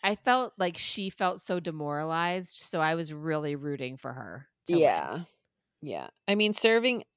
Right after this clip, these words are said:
Speaker 2: I mean, I don't know, did, did Gail say? It was, like,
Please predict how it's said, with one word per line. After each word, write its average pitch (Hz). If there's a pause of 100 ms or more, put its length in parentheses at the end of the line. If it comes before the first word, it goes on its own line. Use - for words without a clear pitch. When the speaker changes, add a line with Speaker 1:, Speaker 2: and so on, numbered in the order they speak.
(160)
Speaker 2:
I 196
mean, 196 (720)
I 262
don't 370
know, 302
did, 220 (220)
did 180
Gail 262
say? 370 (840)
It 214
was, 196
like, 196